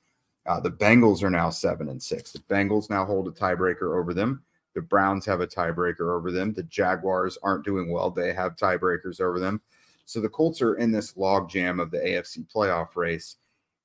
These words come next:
And a lot of these teams they're going up against hold head-to-head tiebreakers against them. The Colts face Pittsburgh on Saturday. Uh, similar records there. So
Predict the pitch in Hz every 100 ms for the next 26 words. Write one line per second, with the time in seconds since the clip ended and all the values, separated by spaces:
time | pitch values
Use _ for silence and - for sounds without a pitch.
0 | - 110 107 104 104 98 - _ - 107
1 | 101 147 160 147 135 - 147 143 120 110
2 | 110 123 120 131 107 85 95 87 - -
3 | - 131 123 107 - 120 117 110 95 131
4 | 135 104 82 90 82 82 - 64 69 82
5 | 101 101 - _ _ _ - 87 92 -
6 | - _ - 147 - 104 98 98 - 139
7 | 123 - - - _ _ _ - 85 -
8 | 101 107 107 107 107 90 - 101 85 -
9 | 92 90 85